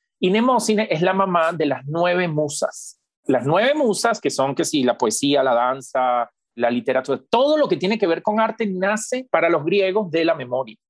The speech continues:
Y de hecho, en el lenguaje cotidiano tenemos cosas como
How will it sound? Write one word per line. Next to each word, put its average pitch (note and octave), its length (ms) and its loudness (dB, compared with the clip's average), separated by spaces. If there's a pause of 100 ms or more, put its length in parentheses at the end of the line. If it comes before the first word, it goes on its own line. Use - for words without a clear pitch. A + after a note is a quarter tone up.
(440)
Y C#3+ 60 2
de D#3 180 4
hecho, F3 380 0
en D3 120 0
el C#3+ 120 2
lenguaje E3+ 760 -2
cotidiano G#3 760 0 (280)
tenemos D#3 480 2
cosas G#3+ 520 2
como F#3 440 0